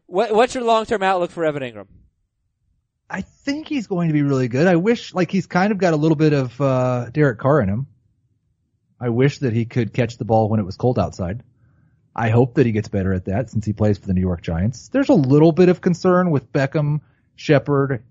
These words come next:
Speaker 2: Ingram, and Barkley that he doesn't come anywhere close to a hundred and fifteen targets in the next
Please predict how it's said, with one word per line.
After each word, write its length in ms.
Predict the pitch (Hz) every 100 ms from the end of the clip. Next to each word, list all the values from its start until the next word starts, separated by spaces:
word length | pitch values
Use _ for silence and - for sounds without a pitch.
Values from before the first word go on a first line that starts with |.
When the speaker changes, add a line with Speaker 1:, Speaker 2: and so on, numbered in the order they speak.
| -
Speaker 2:
Ingram, 640 | 143 143 139 135 135 127 -
and 280 | 120 110 104
Barkley 580 | 123 139 151 143 143 - _ _ _
that 120 | 120 -
he 240 | - 131
doesn't 400 | 101 123 117 113
come 180 | 113 113
anywhere 340 | 117 117 120
close 300 | 117 113 117
to 100 | 113 117
a 20 |
hundred 220 | 120 120
and 80 | 110
fifteen 320 | 120 120 120
targets 380 | 120 120 127 123
in 60 |
the 60 | 127
next 360 | 127 - -